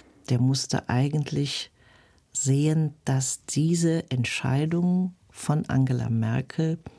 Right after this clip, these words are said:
zweitausendfünfzehn so etwas wie die Stunde der Wahrheit war. Ähm,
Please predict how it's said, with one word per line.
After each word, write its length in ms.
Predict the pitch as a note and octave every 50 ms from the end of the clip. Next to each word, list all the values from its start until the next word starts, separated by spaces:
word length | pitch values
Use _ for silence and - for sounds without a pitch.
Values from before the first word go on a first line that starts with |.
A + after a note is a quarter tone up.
| -
zweitausendfünfzehn 1500 | _ - - - A#2+ B2 B2+ - A2+ A2+ G#2+ A2 A2 - - - - A#2+ C3 C3 - - - - - C#3+ C#3+ D3+ C#3 - - - - - - - - - -
so 140 | - C#3 C3+
etwas 400 | C3 C3 C3 C3+ C3 B2+ - -
wie 260 | C3+ C3+ C3+ C#3 B2+
die 140 | - B2+ B2+
Stunde 340 | - - - D#3 C#3+ C3
der 240 | B2 C3 C3 C3 B2
Wahrheit 560 | D3+ D#3+ E3 D3+ B2 G#2+ A2 G#2+ G#2+ - -
war. 320 | - G#2 F#2+ F#2+ F#2+ - - _ - - - - - - - - - - - -
Ähm, 380 | - B2+ B2 B2+ C3 B2+ -